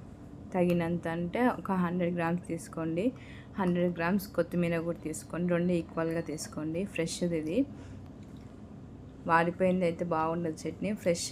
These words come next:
కొత్తిమీర, పుదీనా తీసుకొని ఇలా two to three times వాష్ చేసుకొని పక్కన పెట్టుకోండి. ఓ పెనంలో తగినన్ని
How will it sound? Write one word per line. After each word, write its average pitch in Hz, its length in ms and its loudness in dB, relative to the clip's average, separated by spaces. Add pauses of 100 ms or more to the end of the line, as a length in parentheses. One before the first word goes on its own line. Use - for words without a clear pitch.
(220)
కొత్తిమీర, 170 420 2 (120)
పుదీనా 170 320 2 (120)
తీసుకొని 175 460 -2
ఇలా 170 200 0
two 165 160 0
to 175 60 0 (100)
three 160 220 4
times 175 220 -2 (100)
వాష్ 160 280 -4
చేసుకొని 170 440 -6
పక్కన 165 200 -8 (100)
పెట్టుకోండి. 165 460 -6 (600)
ఓ 170 80 6 (100)
పెనంలో 175 500 4 (420)
తగినన్ని 170 500 0